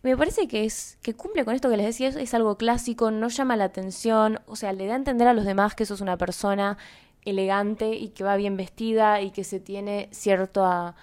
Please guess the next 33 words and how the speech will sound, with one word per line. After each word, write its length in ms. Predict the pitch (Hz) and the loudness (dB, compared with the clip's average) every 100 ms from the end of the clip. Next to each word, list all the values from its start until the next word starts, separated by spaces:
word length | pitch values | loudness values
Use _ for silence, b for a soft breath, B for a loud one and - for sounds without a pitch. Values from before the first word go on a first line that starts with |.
| b - | b -8
alta 600 | 196 190 190 170 165 165 _ _ _ _ _ _ | -6 -4 -4 -4 -8 -16 _ _ _ _ _ _
estima 460 | - - 233 208 196 | -20 -10 -6 -4 -4
a 120 | 202 | -6
sí 160 | 196 202 | -6 -2
mismos, 580 | 226 220 214 220 226 - B B B | 0 0 2 2 0 -10 B B B
pero 120 | - 214 | -2 2
al 60 | |
mismo 120 | 226 | 2
tiempo 420 | 226 240 262 262 - - _ _ _ _ _ _ _ | 2 0 4 2 0 -12 _ _ _ _ _ _ _
le, 260 | 208 196 190 | -2 0 0
no 160 | 196 | 0
llama, 280 | 202 214 196 | -4 -4 -4
no 140 | 196 214 | -4 -4
llama 200 | 214 208 | -2 0
la 80 | |
atención. 580 | 190 180 180 185 170 170 b b b b _ _ _ _ | 0 -4 -8 -6 -8 -8 b b b b _ _ _ _
Y 100 | 220 | 2
aparte 320 | 208 262 285 247 | 4 4 2 -2
lo 80 | |
que 80 | 190 | 0
les 100 | 185 | -2
decía, 280 | 190 247 220 | -2 2 2
la 100 | 180 | 2
tela 220 | 175 247 | 0 0
sastrera 480 | 208 185 196 220 233 | -2 -4 -2 2 4
es 260 | 220 220 - | 4 -2 -8
la 180 | 202 175 | -6 -4
tela 320 | 196 208 214 | -2 2 2
del 200 | 190 175 | 2 -2
elemento 760 | 165 165 185 196 202 220 240 247 b b b _ | -4 -4 -4 -4 -2 -2 -2 -6 b b b _
tierra, 460 | 226 233 - 170 - | 2 4 4 -2 -4
o 60 | |
sea, 400 | - 180 156 - | -8 -8 -8 -10